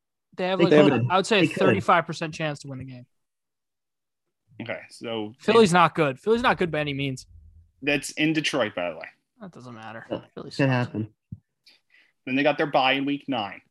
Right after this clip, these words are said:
Speaker 1: That's a win.
Speaker 3: At Pi-, at Pittsburgh week <laughs> might be, might be the big
Speaker 1: It's not a
Speaker 3: best week on
Speaker 1: loss,
Speaker 3: the
Speaker 1: so,
Speaker 3: schedule.
Speaker 1: like,
Speaker 3: Might be the best week on the schedule for Detroit.
Speaker 1: Yeah.
Speaker 3: Week ten at Pittsburgh.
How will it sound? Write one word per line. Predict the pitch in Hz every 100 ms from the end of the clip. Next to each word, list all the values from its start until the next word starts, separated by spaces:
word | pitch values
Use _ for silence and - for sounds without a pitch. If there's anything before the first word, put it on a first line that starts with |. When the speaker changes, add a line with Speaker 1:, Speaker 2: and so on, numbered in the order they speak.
| _ _
Speaker 1:
That's | 165 208
a |
win. | 156 151 156
Speaker 3:
At | 170 - -
Pi-, | - _ -
at | 135 220 -
Pittsburgh | 185 - - - 156
week | 156 - - - -
<laughs> | - - -
might | 120 139
be, | 135 113 98
might | 98 101
be | 107
the | 104
big | 107 104
Speaker 1:
It's | 180
not | 190
a | 175
Speaker 3:
best | 160
week |
on | 185
Speaker 1:
loss, | 214 156
Speaker 3:
the | 120
Speaker 1:
so, | 156
Speaker 3:
schedule. | 160 156
Speaker 1:
like, | 147 143 _ _ _ -
Speaker 3:
Might | 139 151
be | 170
the | 143
best | 147 -
week | 147
on | 147
the | 139
schedule | - 135 190 143
for | - 101
Detroit. | 95 98 165
Speaker 1:
Yeah. | 190 156 135 - _ _ - - - - _ -
Speaker 3:
Week | 147 196 -
ten | 196 170 170
at | 151 147 -
Pittsburgh. | 135 - 95 -